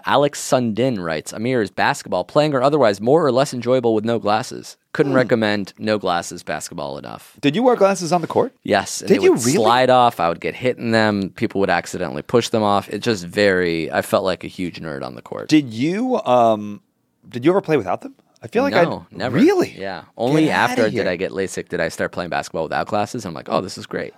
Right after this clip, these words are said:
Speaker 2: I play with compromised vision every time I play.
Speaker 1: Right.
Speaker 2: I never play with glasses.
Speaker 1: You don't have to.
Speaker 2: Ne-, well, I should.
Speaker 1: Yeah.
Speaker 2: I mean, like, when I shoot around with glasses on, I'm like, "Look at everything. This is so
Speaker 1: Yeah,
Speaker 2: clear.
Speaker 1: it's
Speaker 2: The
Speaker 1: so
Speaker 2: rim's so
Speaker 1: sharp.
Speaker 2: clear." Yeah. But you recommend it?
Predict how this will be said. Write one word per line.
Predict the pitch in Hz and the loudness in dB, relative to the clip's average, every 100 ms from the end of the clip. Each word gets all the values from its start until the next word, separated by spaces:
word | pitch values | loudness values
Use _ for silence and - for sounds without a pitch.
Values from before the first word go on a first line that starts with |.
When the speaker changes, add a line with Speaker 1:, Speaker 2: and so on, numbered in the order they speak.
| _ 113 | _ 0
Speaker 2:
I | |
play | 143 185 | 2 2
with | 147 | 2
compromised | 151 139 135 127 135 | 0 0 0 0 -2
vision | 156 98 | -4 -2
every | 104 | -2
time | 104 101 | -2 -6
I | |
play. | 95 - - - - | -6 -10 -12 -14 -12
Speaker 1:
Right. | - - | -10 -4
Speaker 2:
I | 113 | -2
never | 120 143 170 165 | 0 0 0 -2
play | 95 76 | -2 -8
with | - | -8
glasses. | - - - - - | -10 -12 -14 -18 -8
Speaker 1:
You | 107 | -6
don't | 107 | -6
have | 156 - | -10 -12
to. | - - | -20 -12
Speaker 2:
Ne-, | 107 113 | -10 -10
well, | - 113 117 | 0 2 4
I | 113 | 2
should. | 101 - 208 180 - | -2 0 2 2 0
Speaker 1:
Yeah. | 135 127 | -2 0
Speaker 2:
I | 123 | 2
mean, | 135 | 2
like, | 139 120 | 2 2
when | 135 | 4
I | 131 117 _ _ 107 | 4 0 _ _ -10
shoot | - 165 | 0 2
around | 147 | 4
with | 135 | 2
glasses | - 170 120 | 2 2 2
on, | 110 | -2
I'm | 110 | 0
like, | 107 107 | -4 -4
"Look | 123 | -4
at | 147 | 0
everything. | 202 233 - 104 95 | 0 0 -8 -8 -8
This | 101 | -6
is | 90 | -2
so | - | -2
Speaker 1:
Yeah, | - | 0
Speaker 2:
clear. | 208 | -2
Speaker 1:
it's | 117 | 0
Speaker 2:
The | 104 | 0
Speaker 1:
so | |
Speaker 2:
rim's | 120 120 | -2 -2
so | 131 | -2
Speaker 1:
sharp. | 160 | -2
Speaker 2:
clear." | 190 123 - _ - | -2 -4 -6 _ -8
Yeah. | 110 98 - _ _ _ _ - | -4 -4 -6 _ _ _ _ -4
But | 120 | 2
you | 143 | 4
recommend | 135 117 107 | 4 2 -10
it? | 95 | -10